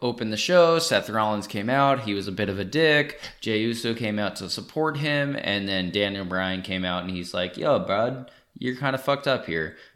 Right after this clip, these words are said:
And then it led to a tag team match between Jey Uso and Seth Rollins, and Daniel Bryan and Cesaro, which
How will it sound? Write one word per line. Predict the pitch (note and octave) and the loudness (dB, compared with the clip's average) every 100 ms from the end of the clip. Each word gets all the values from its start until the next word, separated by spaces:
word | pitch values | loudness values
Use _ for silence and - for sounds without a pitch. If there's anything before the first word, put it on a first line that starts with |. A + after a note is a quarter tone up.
| - | -2
And | G#2 G2+ | 0 0
then | G#2 G2+ G2+ | -2 -2 -4
it | G2+ | -4
led | G2 A2 A2 | 0 -2 0
to | A#2 A2 A2 A2 | -2 -2 -2 0
a | F#2 G#2 G#2 G#2+ A2 G#2+ A2 - _ _ _ | 0 0 2 2 2 0 -4 -18 _ _ _
tag | - D#3+ E3 | 2 4 4
team | F3 E3+ E3 | -2 -2 0
match | D#3+ D#3+ D#3+ | 0 0 -2
between | C3 - C3 B2 B2 A#2 A2+ - | -10 -6 -4 -2 -2 -2 -2 -2
Jey | C3 C3 | 2 4
Uso | C3+ C3 B2+ B2 | 4 2 0 -2
and | A#2+ A2+ | -2 -2
Seth | A#2 A2+ | -2 -2
Rollins, | C#3+ D3+ D3+ D3+ D3 D3 C#3+ | 2 4 4 2 -2 -6 -8
and | - A2 G#2+ G#2 G2+ G2+ - _ _ _ | -4 -2 0 -2 -4 -8 -12 _ _ _
Daniel | B2 B2+ A#2 G#2+ | 0 2 2 0
Bryan | B2 C#3+ C#3+ B2+ A#2 B2 B2 - | 4 4 4 0 -2 -4 -8 -4
and | G#2+ G#2 G2+ G2 | -2 -2 -2 -6
Cesaro, | F#2+ A#2+ A#2 D3 C3 D#2 C#2+ - - _ _ _ _ _ - | -6 -6 0 4 4 4 -2 -8 -18 _ _ _ _ _ -8
which | G#2 G#2 F#2+ F#2 - - - | -2 0 0 -4 -4 -4 -6